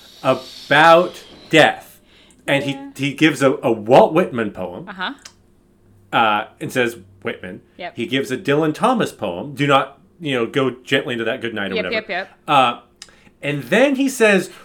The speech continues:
Speaker 2: Row,
Speaker 1: "Row,
Speaker 2: row,
Speaker 1: row,
Speaker 2: row
Speaker 1: row your
Speaker 2: your
Speaker 1: boat
Speaker 2: boat. <laughs>
Speaker 1: gently down the stream. Merrily, merrily, merrily, merrily, life is but a dream."
Speaker 2: I get it. I get it. <laughs>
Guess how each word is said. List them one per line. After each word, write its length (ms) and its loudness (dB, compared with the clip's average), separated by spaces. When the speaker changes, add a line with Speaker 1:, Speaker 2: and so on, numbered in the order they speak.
Speaker 2:
Row, 180 0
Speaker 1:
"Row, 460 10
Speaker 2:
row, 20 6
Speaker 1:
row, 600 12
Speaker 2:
row 100 2
Speaker 1:
row 240 10
your 260 8
Speaker 2:
your 60 -
Speaker 1:
boat 480 10
Speaker 2:
boat. 100 4
<laughs> 60 2
Speaker 1:
gently 320 0
down 320 -2
the 80 -4
stream. 680 -6
Merrily, 720 -2
merrily, 600 -4
merrily, 520 -2
merrily, 680 -8
life 380 -8
is 220 -14
but 340 -10
a 80 -8
dream." 460 -10
Speaker 2:
I 80 -4
get 280 -6
it. 240 -4
I 80 -6
get 280 -2
it. 1040 -2
<laughs> 60 -20